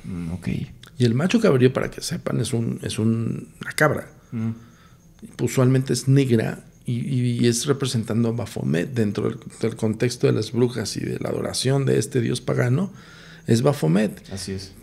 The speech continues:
Speaker 2: Para quien esté viendo este podcast y, y vio Sabrina, pues justamente es la estatua que tenían en un inicio, que
Speaker 1: Ujú.
Speaker 2: es como el güey este así.
Speaker 1: Mm, el hombre con la cabeza de
Speaker 2: Ajá.
Speaker 1: chivo.
Speaker 2: Es la cabeza de chivo, el cuerpo de... Tiene, creo que tiene senos de mujer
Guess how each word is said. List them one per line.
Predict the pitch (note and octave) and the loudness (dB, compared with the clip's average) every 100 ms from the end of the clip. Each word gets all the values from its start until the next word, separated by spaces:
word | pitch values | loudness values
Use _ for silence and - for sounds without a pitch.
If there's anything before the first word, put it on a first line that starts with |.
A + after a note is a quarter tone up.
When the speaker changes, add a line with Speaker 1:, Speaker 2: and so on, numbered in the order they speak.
| - | 0
Speaker 2:
Para | B2 A#2 A2+ | 2 4 0
quien | - B2+ B2 A#2+ A#2 A2+ | 2 4 6 4 4 4
esté | A#2 D3 D3 | 2 2 2
viendo | D3+ D#3 D3+ | 2 2 2
este | D3+ D3+ D3 C3 A#2+ | 2 2 4 6 4
podcast | A#2+ C#3+ - C3 A#2+ - | 0 -2 2 2 2 -2
y, | A2+ A2 A#2 | -2 2 4
y | A2+ | 4
vio | A#2 B2 | 4 2
Sabrina, | D#3 D#3 D#3 D#3 F#3 | 4 4 4 2 -2
pues | - A2 | -2 -4
justamente | - A#2 C#3 C3 B2 C3 | -4 -4 0 0 0 0
es | |
la | A#2+ | 0
estatua | - A#2 A2+ G#2+ | -2 -4 -2 -2
que | A2+ | -2
tenían | A2+ G2 F#2+ G2+ | -2 -2 -2 -2
en | F#2+ | -2
un | G2 G2+ | -2 0
inicio, | C3+ F#3+ - - | 2 0 0 -4
que | A#2 | -2
Speaker 1:
Ujú. | A#2 | -2
Speaker 2:
es | - - | -2 -4
como | A2+ - | -4 -4
el | - | -6
güey | - - | -6 -4
este | - - | -6 -8
así. | - - C#3 - - - | -8 -6 -8 -10 -20 -10
Speaker 1:
Mm, | A2+ A2+ | -8 -6
el | G2 G2 | -6 -4
hombre | G2+ G#3+ | -2 -2
con | G3+ G3+ | -4 -6
la | - | -8
cabeza | - G#2 - | -8 -6 -6
de | - | -6
Speaker 2:
Ajá. | A2 E3+ G3 - | -2 0 -2 -2
Speaker 1:
chivo. | - G#2+ F#2 - - | -4 -4 -8 -10 -6
Speaker 2:
Es | G2 - | -2 -2
la | G#2 | 0
cabeza | A2 A2 | 0 4
de | C3 | 2
chivo, | C3+ F3 C#3+ D3 | 4 2 4 2
el | D3+ | 2
cuerpo | - G#2+ G2+ G#2 | -2 -2 0 0
de... | G2+ G#2 A2 - - - - - | 2 0 -2 -6 -16 -20 -20 -6
Tiene, | B2+ A2+ | -2 0
creo | C3 B2+ | 0 -2
que | - | -2
tiene | - A#2 G#2+ | 0 2 2
senos | A#2+ A#2 G2+ | 0 -2 0
de | G2+ | 0
mujer | G2 - E3 G3+ | 0 0 0 -2